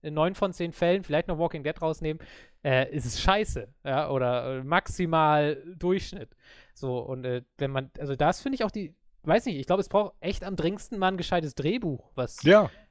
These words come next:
Speaker 1: Ja, und das, das ist, glaub ich, echt mal das
Speaker 2: Drehbuch.
Speaker 1: Wichtigste. Das kriegen sie aber nicht hin, das in Spielen zu adaptieren, weil sie dann vielleicht schon wieder sagen, „Oh, müssen aber noch das ganze Gameplay unterordnen und wir brauchen die Quicktime-Action-Sequenz genau jetzt“ und, äh,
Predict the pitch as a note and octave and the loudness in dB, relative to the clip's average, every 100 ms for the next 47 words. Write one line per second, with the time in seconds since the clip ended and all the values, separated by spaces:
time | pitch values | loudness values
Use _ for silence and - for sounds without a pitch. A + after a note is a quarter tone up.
0 | _ D3 D#3 - C#3 E3+ - F3+ - F3+ | _ -2 -2 -2 -2 -2 0 -4 2 2
1 | E3+ A2+ G2 B2 G#3 F3 - B2+ C3 - | 2 0 0 0 -2 -4 -4 -4 -4 -2
2 | G3+ G#3+ F#3 F#3 F3 G#3 - C3 - D#3 | -2 2 2 2 0 -4 -4 -4 -4 -8
3 | C#3+ - F3+ F#3+ D3 D3+ - F3+ A#2 A#2+ | -6 -2 -2 2 2 0 -2 -4 0 0
4 | C3 C#3 D#3 E3+ - D#3 - D#3+ D#3 D3+ | 2 0 0 -4 -2 0 0 -2 0 2
5 | C#3+ C#3+ A3+ A#3 G3 F3 D3+ D#3+ - - | 2 4 4 4 -2 -4 -4 -4 -6 -20
6 | - _ D3 C3+ D3 D#3 D3 C#3+ F#3 E3+ | -20 _ -10 -2 -2 -2 -2 -2 0 -2
7 | D#3 D#3 C#3 D#3 C3+ C3+ C3+ D#3 - D3+ | -2 0 0 0 -2 -4 0 -2 -2 -6
8 | D3 - - - C#3 E3+ D#3 D3 - D3 | -6 -4 -2 0 0 -4 -8 -4 0 0
9 | - C3+ D3 C#3+ D3+ G3+ - - C#3+ C#3+ | 0 2 2 4 4 2 -2 -8 -8 -6
10 | D3 C3+ | -4 -2